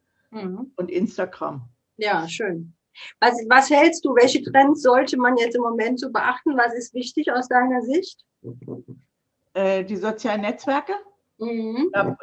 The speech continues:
Speaker 2: da priorisiere ich immer Facebook.
Speaker 1: Okay, und was ist auf Facebook deiner Meinung nach jetzt im Moment wichtig?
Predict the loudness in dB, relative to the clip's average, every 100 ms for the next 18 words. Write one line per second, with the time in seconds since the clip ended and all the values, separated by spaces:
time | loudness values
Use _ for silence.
0 | -6 -6 -4 -2 -2 -2 -2 -4 -4 -6
1 | -4 -4 -4 -4 -2 -2 -2 -6 -8 -14
2 | -16 -16 _ _ _ _ -10 -6 -2 -2
3 | 4 4 4 4 2 2 0 0 -4 -2
4 | 2 4 4 2 2 0 -2 -4 -6 -4
5 | -4 -4 -6 -6 -10 -8 -6 -6 -10